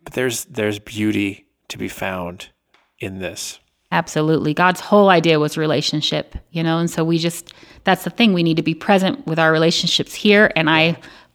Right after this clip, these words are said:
Speaker 2: fully believe that that whole emphasis on relationship will continue when we're in heaven.
Speaker 1: Yeah.
Speaker 2: You know, when I picture Chase up there, I don't picture him wandering the amazing mountains and taking hikes alone. I'm
Speaker 1: Yeah.
Speaker 2: always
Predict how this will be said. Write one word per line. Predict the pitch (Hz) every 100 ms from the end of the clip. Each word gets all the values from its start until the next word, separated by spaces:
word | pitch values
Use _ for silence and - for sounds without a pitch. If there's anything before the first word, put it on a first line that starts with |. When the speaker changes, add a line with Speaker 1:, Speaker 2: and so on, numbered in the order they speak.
| _
Speaker 2:
fully | - 220 202
believe | 185 180 185 165 156 -
that | 156 156
that | 160 -
whole | - 170 170 170 165 - _ _ -
emphasis | 185 180 170 165
on | 165 160
relationship | 151 156 - 165 156 -
will | 160
continue | 160 160 - 214 196 143
when | 143
we're | 143
in | 147
heaven. | - 190 - 180 -
Speaker 1:
Yeah. | - -
Speaker 2:
You | 170
know, | 170
when | 180
I | 185 185
picture | 214 - 180
Chase | 170 175 170
up | 170 -
there, | 165 -
I | 156
don't | 165 170 185
picture | - 170 - 165
him | 165 156 156 - -
wandering | 160 165 175 170 170 165 156
the | 160 151
amazing | 156 175 175 165 170
mountains | 165 160 - 160 156 - - _ _ _ -
and | 160 156 160 156
taking | 180 165 165
hikes | 165 165 -
alone. | 151 165 160 139 147 -
I'm | -
Speaker 1:
Yeah. | 180
Speaker 2:
always | 185 170